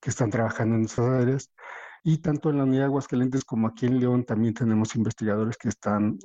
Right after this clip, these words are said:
eh, eh, también, eh, eh, tratando de aportar a través de la inteligencia artificial algunas herramientas que puedan ayudar a impulsar el desarrollo que se hace en el área de la óptica.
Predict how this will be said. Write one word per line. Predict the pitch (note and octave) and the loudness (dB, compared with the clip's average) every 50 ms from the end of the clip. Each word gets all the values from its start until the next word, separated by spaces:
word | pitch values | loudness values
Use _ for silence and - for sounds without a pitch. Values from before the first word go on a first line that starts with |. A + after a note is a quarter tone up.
| - | -4
eh, | - G2+ G2 G2 G2 F#2+ F#2+ F#2+ F#2+ F#2+ F#2+ G#2 A#2+ - - | -2 0 0 0 0 0 0 0 0 0 0 0 -2 -2 0
eh, | G#2 G2 F#2+ - | -2 -2 -2 -2
también, | - A2+ A#2 A2+ A#2 A#2+ A2 G2+ G2 - _ _ _ _ | -2 -2 0 0 2 0 0 -2 -4 -8 _ _ _ _
eh, | - F#2+ F#2+ G2 G2+ - _ - D4 A3+ | -6 -4 -4 -4 -4 -6 _ -12 -6 -4
eh, | G#2 F#2+ F#2+ F#2+ - _ | -2 -2 -2 -2 -4 _
tratando | - A2 A2 - - B2+ B2 B2 A#2 G#2+ F#2+ F#2+ G2+ G2 | -4 -4 -4 -2 -2 -2 -2 -2 -2 -4 -4 -4 -4 -4
de | F#2+ G2+ G#2 | -2 -4 -4
aportar | F#2+ - _ - G#2 - - G#2+ G#2 G#2+ | -4 -4 _ -4 -4 -4 -2 -2 -2 -2
a | |
través | - - A2 G2+ G#2 G2 | -2 -2 0 0 0 0
de | - A2 | 0 0
la | G2+ G2+ | 0 0
inteligencia | G2+ - - G2+ G2+ - - A2 F#2+ G2 A2 | 0 -2 -2 -4 -4 -4 -2 -2 -2 0 -2
artificial | - - G#2 F#2 - - - A#2 A2 B2 C#3+ - - - - - - - - | -4 -4 -6 -8 -8 -4 0 0 0 0 0 -4 -10 -16 -16 -14 -14 -12 -6
algunas | - A2 A2+ A2+ A2+ A2+ A2+ A2 - | -4 -2 0 2 2 2 2 0 -2
herramientas | G#2 G#2 A2+ A2 A2 A2 A2 G#2 - C#3+ C#3+ | -2 0 0 2 2 2 0 0 0 -2 -4
que | - - - | -4 -6 -10
puedan | - - G#2+ G#2+ A2 A2 | -4 -2 0 2 2 2
ayudar | G#2+ A2 G2+ G2+ F#2+ G2+ G2+ G#2 A#2 | 2 2 0 0 0 0 0 0 0
a | |
impulsar | A#2 A2 G#2 - - G2 - - - G2+ G2+ - - _ - - - - - - - | 0 -2 -2 -2 -2 -4 -2 -2 -2 -2 -2 -4 -6 _ -20 -20 -20 -20 -20 -14 -6
el | - C#3 B2+ | -2 0 2
desarrollo | A#2 A#2+ A2 - B2 A2+ G#2+ G#2 G#2+ A2+ B2 B2 | 2 2 0 0 -2 -2 -2 -2 -2 -2 -2 -2
que | - A2+ | -2 -4
se | - - | -2 -2
hace | A2 G2 - - | -4 -2 -2 -2
en | A2 A2 G#2+ | -2 0 0
el | G2+ - - | 0 0 0
área | G2+ G#2 G#2+ G2+ | 0 0 2 2
de | G2 F2+ | 0 0
la | - F2+ | -2 -4
óptica. | F2 F2+ - _ - - - - - - | -8 -8 -10 _ -20 -20 -18 -16 -14 -14